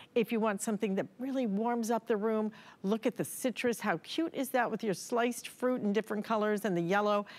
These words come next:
And then the palm choice, also very popular this morning with your pink flamingos on top. Here you can see how that leopard looks on the bed. Again, flat sheet, fitted sheet,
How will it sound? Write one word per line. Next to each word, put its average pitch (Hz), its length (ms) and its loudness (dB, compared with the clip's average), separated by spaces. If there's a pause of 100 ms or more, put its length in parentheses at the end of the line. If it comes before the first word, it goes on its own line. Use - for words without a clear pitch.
(200)
And 254 180 2
then 277 200 -2
the 254 80 2
palm 247 340 2
choice, 254 400 0
also 233 320 2
very 202 300 2
popular 196 480 2
this 185 180 -4
morning 190 320 0
with 240 260 -2
your 196 140 2
pink 370 340 -4
flamingos 233 680 2
on 214 340 2
top. 185 320 2 (340)
Here 277 180 4
you 277 160 4
can 233 180 2
see 247 260 2
how 226 240 2
that 190 240 0
leopard 214 340 2
looks 202 280 0 (100)
on 226 320 2
the 226 120 2
bed. 208 500 2
Again, 214 560 0 (320)
flat 262 260 4
sheet, - 300 0
fitted 277 320 2
sheet, - 280 0